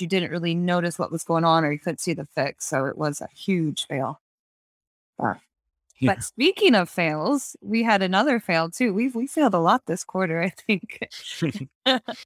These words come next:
Speaker 1: So had a big fail with the Circuit Playground Bluetooth, and it was, that was my fault completely. I didn't know that Adafruit had, um, Sean kept talking about putting files on the Adafruit, and I was like, "Ah, okay, whatever."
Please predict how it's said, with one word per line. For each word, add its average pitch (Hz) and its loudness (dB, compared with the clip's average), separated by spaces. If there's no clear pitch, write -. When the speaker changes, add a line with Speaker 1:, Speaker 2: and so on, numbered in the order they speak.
Speaker 1:
So 196 4
had 202 2
a 196 0
big 202 0
fail 208 4
with 202 0
the 196 0
Circuit 196 0
Playground 180 2
Bluetooth, 185 2
and 170 -2
it - -4
was, 151 -4
that 175 2
was 160 -6
my 165 0
fault - -8
completely. 156 -4
I 190 2
didn't 185 2
know 185 2
that 160 0
Adafruit 180 -2
had, 160 0
um, 156 -4
Sean 190 2
kept - -4
talking 170 0
about 165 0
putting 175 -2
files 160 0
on 151 2
the 151 -2
Adafruit, 151 -4
and 147 -4
I 156 4
was 156 0
like, 139 2
"Ah, 60 0
okay, - -10
whatever." 165 -8